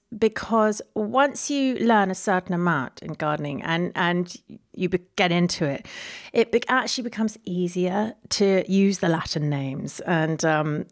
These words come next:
and, and you forget. It's, you, it's so hu-, so amazingly fast, the speed at which you forget how it felt not to know anything. Because in gardening, you always feel like a beginner, or at least I do.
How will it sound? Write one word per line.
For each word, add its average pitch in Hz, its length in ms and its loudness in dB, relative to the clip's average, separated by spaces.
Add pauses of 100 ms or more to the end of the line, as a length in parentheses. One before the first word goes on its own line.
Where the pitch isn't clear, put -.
and, 196 280 4
and 240 160 4
you 294 80 4
forget. 359 600 4
It's, 254 280 -4
you, 247 200 -2
it's - 220 -8
so 359 340 4
hu-, - 400 -2
so 339 300 2
amazingly 311 640 2
fast, 151 600 2
the 269 80 2
speed 269 520 2
at - 80 2
which - 240 0
you 208 80 2
forget - 640 0 (180)
how 208 180 4
it - 100 2
felt 185 320 2
not - 200 -4
to 190 80 -2
know 180 140 2
anything. 143 540 -4
Because 254 520 4
in 240 200 2
gardening, 247 480 6
you 220 120 4
always 254 360 6
feel 180 200 2
like 156 200 -2
a - 40 -20
beginner, 147 340 -4
or 202 120 0
at 190 60 4
least 202 220 4
I 185 160 2
do. 143 360 -8